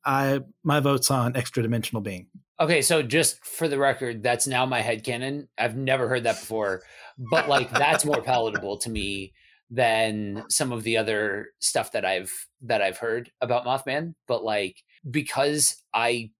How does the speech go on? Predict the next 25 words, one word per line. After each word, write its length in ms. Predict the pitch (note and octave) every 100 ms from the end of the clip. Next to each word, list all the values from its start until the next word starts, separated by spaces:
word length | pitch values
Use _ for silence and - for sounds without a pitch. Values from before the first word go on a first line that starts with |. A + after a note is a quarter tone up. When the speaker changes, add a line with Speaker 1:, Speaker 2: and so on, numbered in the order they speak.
| _ _
Speaker 2:
understand 840 | C3+ C#3 B2+ - G#2+ A2+ B2 E3+ A3 - _ -
that, 380 | B2 B2+ A#2+
like, 340 | B2+ A2+ - - _ -
the 200 | B2+ C3+
concept 600 | - D3 D3+ F3 E3 -
of 160 | C#3 A#2
dimensional 540 | C3+ B2 C3 C#3+ A#2+
frequency 800 | G#2+ A2 A2 C#3 C3+ D#3+ G3+ A3 _ _ _ -
is 920 | D3 D3 C#3 B2+ B2 A#2 A2+ - - _ _ _
all 200 | C#3 D#3
but 240 | B2+ C#3+ -
proven 380 | D3 B2+ C#3 A2+
correct, 540 | - G#2 G#3+ - - _ _
that 680 | B2+ A2+ C3 B2+ B2 A#2 A#2 - _ _ _
I 100 | C#3
could 160 | E3+ -
see 140 | G#3+
a 80 | A2+
world 340 | F2 D#2 D#3 _ _
where 300 | C#3+ C3+ C#3+
something 400 | B2 C3 A#2+ A#2+
crosses 640 | G#2+ A#2 - A2+ G#2+ - - _ _ -
a 80 |
dimensional 480 | B2+ C3+ B2 A#2+ A#2
barrier 560 | G#2 G#2 G#2+ A2 C3+